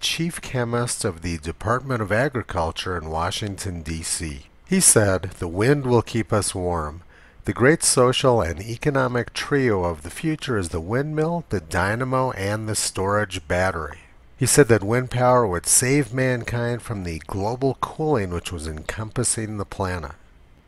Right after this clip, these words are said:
Geologists have for many years admitted that the Earth is cooling, he says,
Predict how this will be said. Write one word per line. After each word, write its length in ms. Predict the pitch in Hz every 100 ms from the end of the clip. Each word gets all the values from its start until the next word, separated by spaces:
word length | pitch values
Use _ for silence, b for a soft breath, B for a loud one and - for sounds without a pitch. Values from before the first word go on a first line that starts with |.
| -
Geologists 680 | - 139 156 202 170 104 95
have 180 | 113 101
for 100 | -
many 320 | 95 110 131
years 340 | 120 92 92 87
admitted 460 | 87 92 101 107
that 140 | 98 95
the 140 | 107
Earth 220 | 87 85
is 200 | - 80
cooling, 420 | - - 143 98 80
he 140 | 78
says, 480 | - 90 80 78